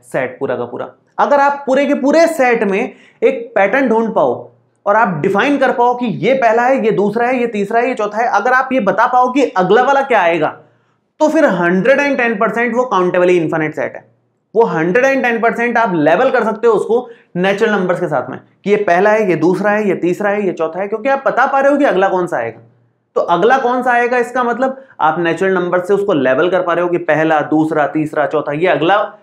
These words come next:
अगले को लेबल करने के लिए तो है ये। तो इस तरह से ये नेचुरल नंबर्स का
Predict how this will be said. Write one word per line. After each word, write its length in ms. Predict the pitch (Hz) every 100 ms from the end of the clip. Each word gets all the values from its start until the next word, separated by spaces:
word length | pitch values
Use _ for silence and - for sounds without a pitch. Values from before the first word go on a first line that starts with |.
| - _ -
अगले 300 | 170 180 233
को 120 | 233
लेबल 300 | 233 220 233
करने 220 | 226 226
के 60 | 226
लिए 180 | 262 247
तो 80 | 226
है 160 | 262
ये। 180 | 269 147 - _ _ _ _ _ _ _ _
तो 160 | - 427
इस 220 | 247 - 233
तरह 180 | 220 233
से 420 | 262 262 262 - _ _
ये 260 | 143 156 269
नेचुरल 360 | 240 190 190 190
नंबर्स 340 | 175 175 180
का 140 | 190